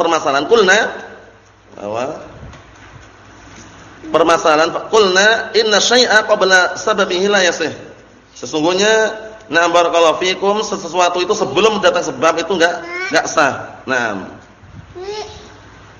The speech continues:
Wa ba'da sabab, dan setelah sebab, na'am wa qabla syarat, dan sebelum syarat, yasihu bidalil kafarah. Maksudnya apa? Maksudnya, na'am barakallahu fikum, na'am,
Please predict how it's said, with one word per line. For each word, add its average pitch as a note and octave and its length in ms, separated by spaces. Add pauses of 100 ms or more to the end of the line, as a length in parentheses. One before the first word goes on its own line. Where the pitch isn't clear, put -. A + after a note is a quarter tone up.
(1300)
Wa D3+ 120
ba'da A3 280
sabab, F3 400 (460)
dan E3+ 180
setelah F3+ 320
sebab, F3 380 (400)
na'am D#3 260
wa D#3 120
qabla E3+ 260
syarat, F#3 580
dan D#3 160
sebelum D3+ 320
syarat, F#3+ 520 (280)
yasihu G3+ 440
bidalil E3+ 320
kafarah. D3 420
Maksudnya D3+ 480
apa? D#3 140
Maksudnya, E3 600 (280)
na'am D#3 160
barakallahu E3 480
fikum, G#3 560 (400)
na'am, E3+ 400